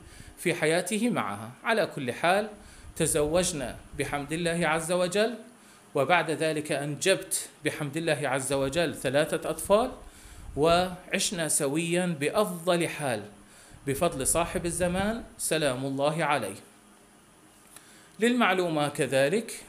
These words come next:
بأني حصلت على وظيفة في إحدى الشركات الأهلية، ووافق زوجي، وأنا التي كنت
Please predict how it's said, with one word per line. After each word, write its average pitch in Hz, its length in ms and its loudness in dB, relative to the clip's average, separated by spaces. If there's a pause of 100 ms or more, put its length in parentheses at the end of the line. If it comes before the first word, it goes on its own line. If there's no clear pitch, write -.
بأني 190 480 2
حصلت 175 500 0
على 147 200 2
وظيفة 147 600 -2 (580)
في 160 180 2
إحدى 156 180 -2
الشركات 143 720 0 (100)
الأهلية، 131 720 -2 (380)
ووافق 156 560 6
زوجي، 143 540 0 (360)
وأنا 190 360 4
التي 170 380 0
كنت 196 440 2